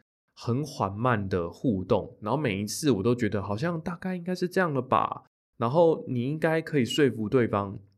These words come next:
每一次啊，我就觉得说，啊，大概是这样子了吧，我应该可以说服对方了。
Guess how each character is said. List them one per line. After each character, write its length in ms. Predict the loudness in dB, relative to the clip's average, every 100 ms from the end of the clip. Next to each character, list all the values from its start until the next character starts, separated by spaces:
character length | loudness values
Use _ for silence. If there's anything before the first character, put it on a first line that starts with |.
| _
每 240 | -4 -2 -2
一 20 |
次 240 | -2 0
啊， 100 | 2
我 120 | 2
就 100 | 0
觉 220 | 0 2 0
得 60 |
说， 180 | 0 -2
啊， 160 | -4 -6
大 180 | -6
概 140 | -4 -6
是 120 | -4
这 100 | -2
样 140 | -2
子 180 | 0 0
了 40 | 2
吧， 320 | 0 -2 -6 _ _ _ -4
我 220 | 2 2
应 80 | 4
该 120 | 2
可 140 | 4
以 60 | 2
说 180 | 4 0
服 160 | 0 2
对 220 | 2 4
方 220 | 2 2
了。 340 | 0 -2 -6